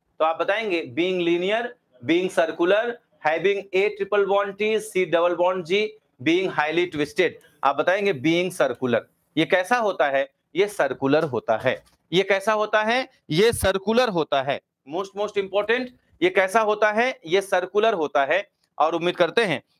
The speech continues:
लगभग आप में से सभी लोगों का correct answer होगा कि sir ये circular होता है।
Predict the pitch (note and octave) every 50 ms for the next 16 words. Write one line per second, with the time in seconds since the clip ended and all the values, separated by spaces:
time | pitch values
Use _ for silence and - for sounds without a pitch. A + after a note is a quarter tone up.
0 | _ - C#3+ D3+ D3+ C#3 E3+ D#3+ - - E3+ E3+ G3 - F#3+ F#3+ D#3+ - - C3+
1 | C3+ - _ _ _ _ _ - - E3 E3+ A3 G#3+ G3 E3+ D#3 D#3 C#3+ E3+ D#3+
2 | - D#3 D3+ D3+ D3 D3+ C#3+ C#3 C#3 - D#3 C#3 D#3 G3 F3+ D3+ A#2 - _ _
3 | _ _ _ - D#3+ D#3+ - G#3+ A3 G#3 F3+ E3 E3 D#3+ D#3+ - _ - - -
4 | F3+ E3+ E3+ E3+ F3+ F3+ F3+ E3+ C3+ C3 A#2+ - A#2+ G#2+ - G2 -